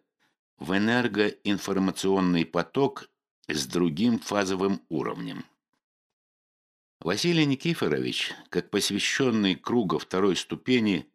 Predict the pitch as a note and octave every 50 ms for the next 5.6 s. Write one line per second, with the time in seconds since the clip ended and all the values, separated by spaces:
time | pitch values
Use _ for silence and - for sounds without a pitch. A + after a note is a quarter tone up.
0 | _ _ _ _ _ _ _ - C2 C2+ C#2 E2 G#2 C3 C3+ G2+ D2 C2 A#1+ A#1
1 | C2 C2+ C#2 D2+ D2+ C#2+ C2 A#1+ - B1+ B1+ - - - C#2 - - - C2 B1+
2 | A#1 - - - - - - - _ _ _ _ _ _ _ _ _ _ _ _
3 | _ _ _ _ A2 A2+ - A#2+ A#2 G2+ F#2+ B2 C3+ D3 D3 C#3+ C#3 C3+ C3+ C3
4 | B2 G2+ D#2+ G2 G#2+ A2+ A#2 A#2+ A2 A2 A2 A2 G#2+ - - - F#2+ - - -
5 | E2 E2 E2 F#2+ G#2+ G#2 - - G#2+ G2+ - -